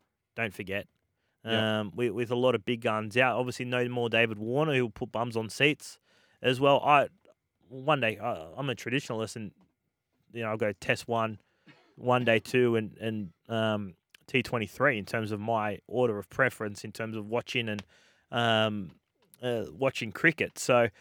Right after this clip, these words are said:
Speaker 1: but I think a thirty thousand crowd's still decent.
Speaker 2: Yeah, I'm interested in your opinion. One three hundred oh one eleven seventy, oh four five seven, seven three six, seven three six. Where does O D I cricket fall in the pecking order?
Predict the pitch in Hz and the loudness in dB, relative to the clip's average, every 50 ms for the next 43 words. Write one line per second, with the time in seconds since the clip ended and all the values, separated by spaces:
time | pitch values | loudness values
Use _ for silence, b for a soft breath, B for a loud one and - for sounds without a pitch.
0 | b b b 147 147 151 - - 208 156 127 - 160 151 143 131 - 135 120 104 | b b b 4 4 4 4 4 0 0 2 6 6 6 6 6 4 4 4 4
1 | 104 92 - - 165 147 110 - - - 123 87 - _ _ _ _ _ - 123 | 0 -2 2 4 4 4 2 0 -4 -6 -6 -6 -8 _ _ _ _ _ 0 0
2 | 147 - - 92 101 - _ _ _ _ _ _ - - 127 139 156 156 117 - | 0 0 -4 -10 -12 -12 _ _ _ _ _ _ -6 -2 0 2 2 0 0 -2
3 | - 135 139 151 165 151 175 160 - - 160 151 151 147 143 143 139 139 131 - | -2 0 2 2 2 0 0 -2 -2 0 0 2 2 2 2 2 2 0 0 0
4 | 147 131 113 107 101 98 - - 120 127 139 135 - 156 147 135 123 131 131 131 | 0 0 0 0 -2 -4 -6 -4 -2 -2 -2 -2 0 0 2 2 2 2 2 2
5 | 127 120 123 123 123 123 120 117 120 120 120 113 113 107 - 127 123 110 120 120 | 2 2 4 4 4 2 2 0 0 -2 -2 -2 -4 -6 -4 -4 -2 -2 -2 -2
6 | 117 120 117 - - 131 131 135 - - 135 120 117 - - 123 117 113 107 - | -4 -4 -4 -2 0 0 0 0 -2 -4 -2 -2 -2 -2 -2 -2 -2 -2 -2 -4
7 | - 127 120 104 113 113 104 b b b b b b b b b b b b b | -4 -4 -4 -2 -4 -6 -6 b b b b b b b b b b b b b
8 | b b b b - - - 165 170 165 175 170 - - 156 147 135 - - 151 | b b b b -14 -2 0 0 2 2 0 -2 0 0 2 2 2 0 -2 -4
9 | 139 - - - 160 151 147 147 135 - 143 135 123 - - - 175 156 - - | -4 -4 -2 0 0 2 2 0 0 0 0 0 0 -2 0 0 0 0 0 -4
10 | - 135 139 151 165 175 180 175 175 - - _ _ 156 147 147 143 135 - - | -6 -2 0 0 2 2 2 2 0 -2 -6 _ _ 0 2 2 2 0 -2 -2
11 | - 147 151 151 165 156 151 147 143 135 131 120 - - - - 170 156 - 135 | 0 2 4 4 4 4 4 4 6 4 4 2 0 -4 -4 -2 -2 0 2 0
12 | 113 - - _ _ _ _ _ - - 139 139 135 135 131 127 120 113 110 - | 0 0 -4 _ _ _ _ _ -6 -2 0 2 2 4 2 2 2 0 -2 -2
13 | - 139 139 - - 139 127 117 107 101 98 92 | -2 -2 -2 0 -2 -2 0 0 0 0 -2 -4